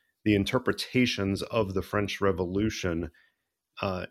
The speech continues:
if not led to, certainly exacerbated this split and, and made it all but inevitable that you would have the, the conflict, um, leading up to it, including in, in eighteen hundred.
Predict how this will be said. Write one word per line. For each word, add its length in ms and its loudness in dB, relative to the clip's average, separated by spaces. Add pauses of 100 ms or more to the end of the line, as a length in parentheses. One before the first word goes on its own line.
(120)
if 220 0
not 240 6
led 300 6
to, 240 0
certainly 400 2
exacerbated 880 2
this 240 0
split 540 2
and, 400 0
and 160 0
made 160 6
it 80 4
all 200 6
but 160 6
inevitable 680 4
that 180 -2
you 140 -6
would 160 -2
have 420 -2
the, 320 -2 (760)
the 120 2
conflict, 760 2 (140)
um, 440 -2 (120)
leading 260 6
up 140 2
to 200 6
it, 80 6
including 600 2
in, 440 -2
in 220 -6
eighteen 480 -8
hundred. 480 -4